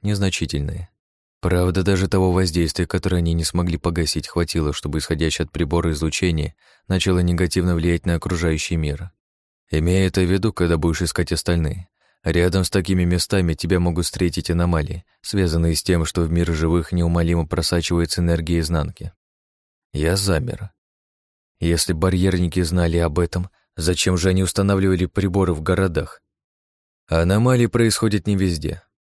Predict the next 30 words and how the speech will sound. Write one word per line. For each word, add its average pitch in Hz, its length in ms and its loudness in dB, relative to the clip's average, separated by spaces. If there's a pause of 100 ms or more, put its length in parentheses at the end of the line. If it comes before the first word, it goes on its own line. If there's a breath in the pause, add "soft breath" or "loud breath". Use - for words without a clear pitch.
(120)
успокоил 92 500 0
меня 92 240 0
Шет. - 360 -6 (760)
Однако 95 420 0
барьерники, 85 640 2
как 76 200 -2
ты 78 100 -4
понимаешь, 76 580 -4 (280)
действовали 92 500 2
в 90 40 -4
спешке - 480 -4 (220)
и 123 80 2
с - 100 0
определённого 90 640 2
момента 85 460 0
уже 82 200 0
не 82 100 0
считались 80 520 -2
ни 90 120 0
с 80 40 0
жертвами, 82 480 -2
ни 82 160 0
с - 100 -6
разрушениями. 82 880 -4 (460)
Лишившуюся 90 640 0
телу 90 340 2
душу 87 460 -2 (240 soft breath)
почти 92 360 -2
невозможно 90 580 2
прочитать, - 640 -4